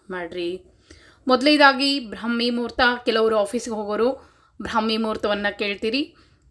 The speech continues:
ಐದು ಗಂಟೆ ಇಪ್ಪತ್ತೆರಡು ನಿಮಿಷದಿಂದ ಆರು ಗಂಟೆ ಹನ್ನೊಂದು ನಿಮಿಷದವರೆಗೆ ನಮಗೆ ಬ್ರಾಹ್ಮಿ ಮುಹೂರ್ತ ಪ್ರಾಪ್ತಿಯಾಗ್ಲಿಕತ್ತದ.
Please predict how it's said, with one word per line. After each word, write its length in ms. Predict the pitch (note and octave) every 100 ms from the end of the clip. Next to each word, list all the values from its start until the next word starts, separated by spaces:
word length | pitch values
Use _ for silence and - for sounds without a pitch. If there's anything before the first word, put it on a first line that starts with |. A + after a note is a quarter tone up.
| _ _ B3
ಐದು 220 | A#3+ A3
ಗಂಟೆ 400 | A#3 G3+ A3+ G#3+
ಇಪ್ಪತ್ತೆರಡು 680 | G3+ - A#3 A#3 A3 G#3 G#3+
ನಿಮಿಷದಿಂದ 540 | G#3 G3 - G3+ G3+ C4+ F#4 -
ಆರು 300 | G#3+ A3 A3+
ಗಂಟೆ 420 | A3+ G3 F#3 G#3+ D#4+ - _ _ _ _
ಹನ್ನೊಂದು 500 | - A#3 A#3+ C4 C4
ನಿಮಿಷದವರೆಗೆ 640 | B3 A#3 A3+ A#3+ A3+ G#3+
ನಮಗೆ 240 | G#3+ G#3+ D4
ಬ್ರಾಹ್ಮಿ 420 | D#4+ A3 G3+ G3+
ಮುಹೂರ್ತ 280 | G3 F#3+ -
ಪ್ರಾಪ್ತಿಯಾಗ್ಲಿಕತ್ತದ. 920 | G3 F3+ - A3 G3+ G#3+ G#3 G#3+ A3+